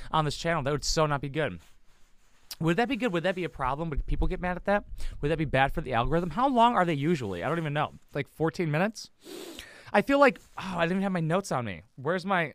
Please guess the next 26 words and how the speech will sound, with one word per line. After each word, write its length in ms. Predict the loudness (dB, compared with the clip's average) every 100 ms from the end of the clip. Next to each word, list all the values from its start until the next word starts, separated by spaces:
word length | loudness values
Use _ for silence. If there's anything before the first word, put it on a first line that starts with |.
| _
well, 160 | -2 2
I 80 | 4
don't, 140 | 2 0
I 60 | 0
don't 100 | 2
have 200 | 0 0
notes. 420 | 0 2 0 -2
Like, 100 | 0
I'll 80 | 0
usually 220 | 0 -2
just 140 | -2
have, 140 | -2 0
like, 180 | 0 -2
an 120 | -2
idea 640 | 0 0 0 2 2 2 -4 -12 -4
that 80 | 2
I 60 | 2
wanna 180 | 2 -2
talk 300 | -4 -4 2
about. 300 | 6 6 4
Oh, 220 | 0 0
my 160 | -2 -4
phone's 280 | -2 -4 -4 -6
right 260 | -4 -4 -6
fucking 280 | -8 -6
here. 280 | 2 2 2